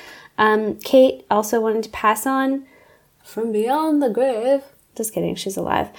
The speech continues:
um, that she is listening to Melanated Conversations and she really likes it.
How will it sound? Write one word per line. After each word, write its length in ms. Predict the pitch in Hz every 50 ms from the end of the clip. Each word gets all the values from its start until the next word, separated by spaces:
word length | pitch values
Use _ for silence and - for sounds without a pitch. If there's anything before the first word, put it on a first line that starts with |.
| - - - - - _ -
um, 580 | - 220 220 214 214 214 214 214 214 214 214 - - -
that 360 | - - - 226 190 - -
she 280 | - - - 247 240 220
is 140 | 208 208
listening 340 | 220 214 208 - 214 208 214
to 400 | 208 - - 202 196 196 196 190 196
Melanated 580 | 208 208 202 202 196 202 196 190 185 190 185 -
Conversations 960 | - - 196 190 180 190 202 - 240 240 247 247 - 262 254 254 254 254 -
and 220 | - 208 196 196
she 380 | 196 - - 196 190 185 180 175
really 240 | 175 190 190 185 185
likes 280 | 175 - - - -
it. 200 | - 247 285 -